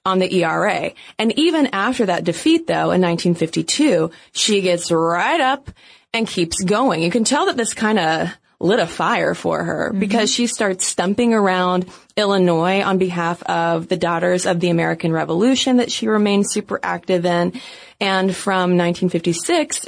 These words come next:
Speaker 1: to nineteen sixty-four, she was president of the Illinois Federation of Republican Women. So you can see her starting to gradually rise through these organizational ranks, but now we're also seeing her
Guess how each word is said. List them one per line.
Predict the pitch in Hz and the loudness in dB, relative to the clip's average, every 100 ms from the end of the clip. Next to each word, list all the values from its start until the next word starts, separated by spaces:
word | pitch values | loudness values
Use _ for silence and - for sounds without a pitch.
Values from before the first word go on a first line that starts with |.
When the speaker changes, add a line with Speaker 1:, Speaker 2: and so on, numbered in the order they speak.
| - | -2
Speaker 1:
to | |
nineteen | 208 175 170 170 | 0 0 0 -2
sixty-four, | - 165 - 160 - - 311 277 160 170 214 - - - | -2 -6 -4 -4 -6 -2 2 2 0 -4 -6 -10 -20 -10
she | - 226 | -2 2
was | 214 | 2
president | - 240 233 226 226 - | 0 -2 0 2 0 0
of | 185 | 0
the | 196 | 0
Illinois | - 185 202 180 | 2 2 4 2
Federation | 180 175 170 170 156 160 165 160 170 - - | 0 -2 0 2 0 -2 -2 -2 -4 -8 -10
of | - 180 | -6 -2
Republican | 190 - 160 165 165 170 | -2 -2 -2 -2 0 0
Women. | 277 254 165 | 2 2 2
So | 190 | 0
you | 185 | 0
can | 180 185 | 0 0
see | 175 - 359 392 247 233 | 0 0 2 4 4 0
her | 202 190 180 185 190 - - | 2 2 2 0 -4 -14 -12
starting | - 226 208 202 | -4 -2 2 2
to | 196 | 0
gradually | 170 165 156 160 165 208 208 220 240 247 269 269 - _ _ _ _ _ - _ _ - | 0 0 0 -2 0 2 2 4 4 4 2 0 -8 _ _ _ _ _ -20 _ _ -2
rise | 190 175 175 196 214 - | 0 2 0 0 0 -2
through | - 190 180 180 185 | -2 2 4 4 2
these | 180 180 - | 2 0 0
organizational | 190 185 190 180 170 165 170 165 | 0 2 0 2 0 0 0 0
ranks, | 214 175 - | 0 -2 -2
but | - | 0
now | 180 220 | 2 2
we're | 214 | 0
also | 170 170 170 | 0 -2 -4
seeing | 165 160 160 160 | -2 0 0 -2
her | 160 151 156 | -2 -2 -2